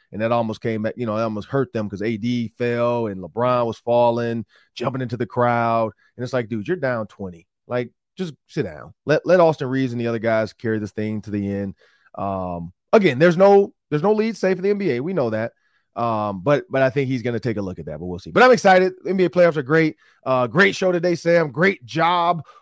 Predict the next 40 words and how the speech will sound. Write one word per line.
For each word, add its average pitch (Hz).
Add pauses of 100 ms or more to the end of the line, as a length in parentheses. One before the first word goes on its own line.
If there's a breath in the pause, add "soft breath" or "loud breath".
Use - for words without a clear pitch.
(100)
on 170 (220)
the 127
script. 185 (160)
Appreciate 180
everything 165
you 131
do 175
for 131
me 233
and 160
the 135
Ron 139
Johnson 180
Show 202
and 131
Locked 165
On 139
Sports. 262 (340 soft breath)
Uh, 139
and 147
remember, 233
people, 214
if -
you 247
want 226
endless 269
Vikings 226
talk 208
with 170
local 196
experts, 160
make 175
sure 196
you, 190
or 165
sorry, 151
endless 214
Vikings 180
talk, 151
period. 196